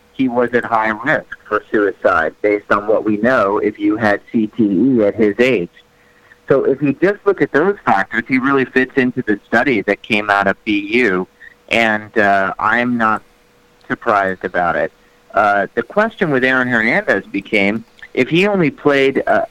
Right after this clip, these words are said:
not really, uh, you know, significant number of years in the N F L, and I believe it was approximately four years, uh, how did he get all those advanced findings?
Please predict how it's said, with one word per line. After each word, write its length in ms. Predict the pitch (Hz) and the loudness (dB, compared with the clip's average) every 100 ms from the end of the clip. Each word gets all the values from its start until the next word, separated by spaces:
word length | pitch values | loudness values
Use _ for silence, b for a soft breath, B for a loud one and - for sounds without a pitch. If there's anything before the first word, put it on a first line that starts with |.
| - - | -4 0
not 360 | 143 147 113 | 0 0 -2
really, 480 | 127 185 175 120 110 - b b - | -2 2 2 2 0 -6 b b -4
uh, 340 | 113 104 98 92 - | 0 2 0 -2 -2
you 60 | |
know, 120 | 113 101 | -4 -4
significant 600 | 117 - 135 160 139 123 | -6 -2 0 0 0 0
number 320 | 113 123 120 110 | 0 0 2 0
of 80 | |
years 240 | 113 117 117 | 2 0 0
in 100 | 107 | -2
the 160 | 101 | 0
N 120 | 104 95 | 0 0
F 180 | - | 0
L, 260 | 131 131 113 | 0 2 2
and 80 | 101 | 2
I 60 | 98 | 0
believe 500 | 110 131 180 185 139 | -2 -2 0 0 0
it 180 | - | 0
was 240 | 110 104 98 | 0 0 -2
approximately 880 | 95 - - - 143 147 - 87 104 | -6 -8 -6 0 0 0 -6 -4 -4
four 360 | - - 127 113 | -4 -2 0 0
years, 540 | 107 143 139 90 92 - _ b b b _ - | 0 0 0 0 -2 -8 _ b b b _ -2
uh, 480 | 98 92 87 73 - - | 0 2 2 0 -4 -8
how 260 | - 151 160 | -4 0 0
did 120 | 170 | -2
he 80 | 165 | -2
get 160 | 147 | 0
all 200 | 139 131 | 2 2
those 220 | 127 113 107 - | 2 0 0 -2
advanced 540 | 104 - 113 110 - | -2 0 0 0 -2
findings? 540 | - 117 160 120 73 | 0 2 2 -4 -10